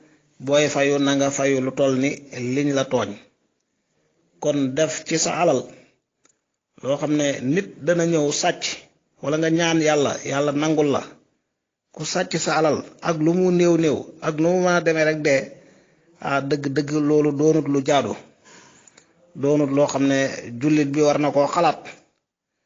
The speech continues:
Ndax am na ci nit ñu baax ñi, defe naa Abul Hasan Ash-Shadhili,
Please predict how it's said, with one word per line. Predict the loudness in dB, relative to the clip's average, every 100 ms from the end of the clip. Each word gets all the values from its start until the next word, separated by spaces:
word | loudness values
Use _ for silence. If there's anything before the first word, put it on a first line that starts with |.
| _ _ _ _ _
Ndax | -10 -4 -2 -2 -8 -14 -20 _ _ _ _ _ _ _
am | -8 -2
na | -2
ci | 0 0 0 0
nit | 0 0
ñu | 2 2
baax | 2 2
ñi, | 0 -2 -8 -18 -12
defe | -6 -2
naa | -2
Abul | -2 -4
Hasan | -4 -4 -4 -2
Ash-Shadhili, | -2 0 2 2 0 0